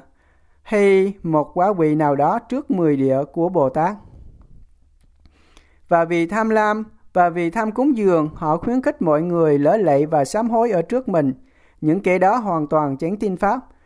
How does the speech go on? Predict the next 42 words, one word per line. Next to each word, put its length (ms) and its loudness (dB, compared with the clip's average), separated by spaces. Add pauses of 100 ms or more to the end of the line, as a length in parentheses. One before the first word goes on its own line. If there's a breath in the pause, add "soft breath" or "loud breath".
(160 soft breath)
tiêu 200 -2
diệt 220 2
hạt 200 -6
giống 280 0
để 180 2
thành 180 -2
Phật, 220 -2 (220)
và 200 2
họ 220 -2
được 220 -6
ví 180 0
như 160 0
cây 200 0
cọ 360 0 (420 soft breath)
đã 160 2
bị 220 2
người 320 2
lấy 240 0
dao 200 2
chặt 220 -6
đứt. 240 -8 (500)
Đức 180 -8
Phật 260 0
dự 180 0
ký 280 -2
những 200 0
kẻ 200 -2
này 280 0
sẽ 240 -2
vĩnh 240 -2
viễn 200 0
hủy 300 -4
diệt 200 0
căn 220 -4
lành 340 0
và 180 -2
sẽ 220 -2
không 240 -2
hồi 180 -2
phục 300 -6
tri 140 -4
kiến. 300 -4